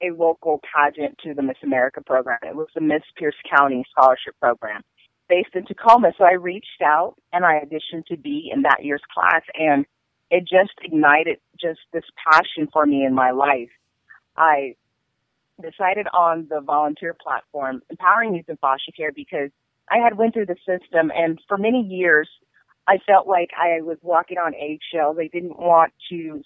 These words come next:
stir the pot by asking too many questions about my story, or even by just talking about it. I didn't want other people to feel uncomfortable or to feel helpless. You know,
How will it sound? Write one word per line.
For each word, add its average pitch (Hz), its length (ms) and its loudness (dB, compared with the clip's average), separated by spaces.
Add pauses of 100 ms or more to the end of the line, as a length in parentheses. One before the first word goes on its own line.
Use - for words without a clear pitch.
stir 175 220 4
the 165 80 -10
pot - 380 4 (180)
by 147 220 -8 (360)
asking 247 360 0
too 208 80 -6
many 180 160 -6
questions 170 440 -4
about 170 280 0
my 170 140 0 (120)
story, 165 560 0 (320)
or 208 160 2
even 214 300 -4
by 185 220 4
just 175 160 -8 (120)
talking 202 340 -2
about 147 380 0
it. 147 240 -6
I 160 220 -2 (240)
didn't 185 260 -10
want 170 300 0
other 170 200 -2
people 170 380 -6
to 165 120 -10
feel 160 220 -4
uncomfortable 175 800 -4 (380)
or 269 120 8
to 277 100 2
feel 285 200 -8
helpless. 254 540 -6 (600)
You 220 100 -8
know, 202 300 0